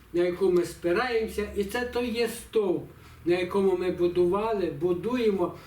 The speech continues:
і ще довгий час будемо розбудовувати нашу державу Україна. Про козаків сказано, написано багато книжок,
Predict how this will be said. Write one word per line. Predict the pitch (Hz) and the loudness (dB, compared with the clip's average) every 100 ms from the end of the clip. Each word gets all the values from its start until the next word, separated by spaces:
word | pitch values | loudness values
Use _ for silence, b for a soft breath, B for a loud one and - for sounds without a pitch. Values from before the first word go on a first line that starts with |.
| B B 214 | B B -4
і | 220 | -4
ще | - 254 208 190 | -2 -2 -4 -2
довгий | 262 262 226 233 | -2 0 -2 -2
час | 233 240 208 180 | -4 -2 -2 -2
будемо | 233 214 208 202 | 0 2 2 0
розбудовувати | 190 175 190 208 226 208 208 196 175 | -2 0 0 2 2 2 0 0 2
нашу | 175 180 - 170 | 2 0 -4 -6
державу | 165 139 143 156 143 151 143 B 156 | -6 -6 -6 -6 -4 -4 -6 B -12
Україна. | 147 156 156 131 127 110 101 - B B B - | -10 -6 -4 -4 -6 -10 -16 -20 B B B -10
Про | 180 226 | 0 0
козаків | 240 247 262 277 254 | 0 -2 -2 -2 -2
сказано, | - 226 226 185 214 214 208 202 | -2 -2 -2 0 0 2 0 0
написано | 196 208 269 214 214 208 | -2 -2 -4 -2 0 0
багато | 190 202 208 208 | 0 -4 -4 -4
книжок, | 196 175 190 175 175 180 175 | -4 0 0 0 0 -2 -4